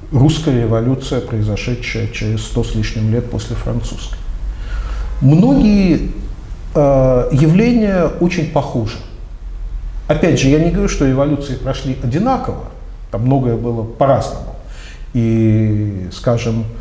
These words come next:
э, французская революция завершилась Наполеоном, у нас с Сталиным, это очень разные персонажи.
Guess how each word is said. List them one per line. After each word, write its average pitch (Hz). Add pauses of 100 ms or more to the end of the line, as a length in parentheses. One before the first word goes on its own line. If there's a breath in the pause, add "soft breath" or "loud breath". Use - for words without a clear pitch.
(280 loud breath)
э, 110
французская 143
революция 127
завершилась 113
Наполеоном, 175
у 135
нас - (100)
с -
Сталиным, 170
это 139
очень 139
разные 95
персонажи. 110